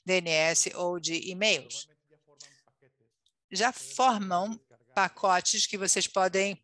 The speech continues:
fazer o download, vocês podem executar e instalar automaticamente, é, esse serviço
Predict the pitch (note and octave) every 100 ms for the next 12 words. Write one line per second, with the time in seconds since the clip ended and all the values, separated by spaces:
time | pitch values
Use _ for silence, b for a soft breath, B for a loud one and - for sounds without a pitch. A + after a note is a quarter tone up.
0 | - - E3 E3 A#3 B3 G#3+ F#3 F3 F3
1 | F3+ F3 F3+ - - E3+ - G3 F3+ E3
2 | E3+ E3+ G#3 G#3 F#3+ - E3+ D#3+ E3 G3
3 | _ _ _ _ _ _ _ A#2+ A#2 A#2+
4 | A#2+ _ _ A#2 A#2+ _ G3 G#3+ G#3 F3+
5 | F3+ F#3+ F#3+ F3 D#3+ D#3+ E3 F3 - -
6 | A#3+ - _ _ A2+ B B B _ _
7 | _ C#3+ E3+ E3 - G3 - G#3 - F3+
8 | D#3 G3 - F3+